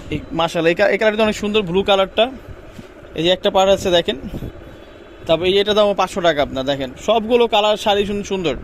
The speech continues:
লাক্সারি কাজ। এই যে এ-, এটার দামও পাঁচশো টাকা আপনার। এই যে এটার দামও পাঁচশো আপনার।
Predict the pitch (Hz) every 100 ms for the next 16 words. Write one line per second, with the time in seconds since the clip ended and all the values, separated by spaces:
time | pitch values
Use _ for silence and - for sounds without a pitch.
0 | - - - - - 165 180 214 208 180
1 | 131 - - - - - - - - -
2 | - 160 170 175 190 202 214 208 196 -
3 | 185 165 147 120 120 - - - - -
4 | - - - - - - - - - -
5 | 165 190 196 208 190 185 - 165 - 160